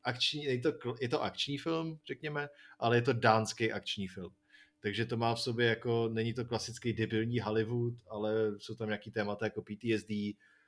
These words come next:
jsou tam, eh, no,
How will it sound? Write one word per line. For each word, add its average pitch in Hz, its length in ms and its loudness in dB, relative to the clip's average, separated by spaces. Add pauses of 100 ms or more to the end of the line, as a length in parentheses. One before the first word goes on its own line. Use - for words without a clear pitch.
(140)
jsou 104 140 -10
tam, 104 540 -4
eh, 101 440 -10 (880)
no, 110 380 2